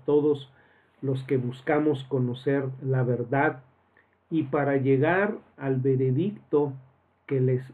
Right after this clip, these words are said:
la Biblia, eh, la, la evidencia bíblica quiere compartirnos, quiere decirnos.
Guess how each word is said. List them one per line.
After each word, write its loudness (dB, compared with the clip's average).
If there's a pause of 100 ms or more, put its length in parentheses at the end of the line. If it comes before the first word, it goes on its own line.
la 0
Biblia, 0
eh, -6
la, 0
la 2
evidencia 0
bíblica -2 (720)
quiere 4
compartirnos, -2
quiere 2
decirnos. -4